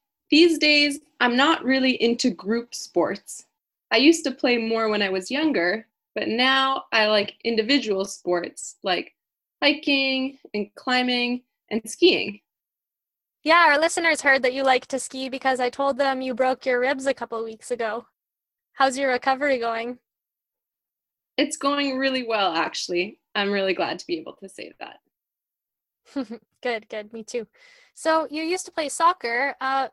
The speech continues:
Speaker 2: really, I don't know many women who play soccer, but most of my guy friends play soccer.
Speaker 1: Hmm.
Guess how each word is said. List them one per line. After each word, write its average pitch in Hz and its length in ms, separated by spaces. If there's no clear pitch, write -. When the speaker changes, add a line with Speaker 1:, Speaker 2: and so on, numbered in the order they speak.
Speaker 2:
really, 339 440
I 285 120
don't 339 200
know 311 420
many 294 360
women 247 600
who 247 380
play 240 260
soccer, 233 600
but 247 140
most 294 260
of 339 100
my 311 140
guy 226 240
friends - 360
play - 200
soccer. - 340
Speaker 1:
Hmm. 233 460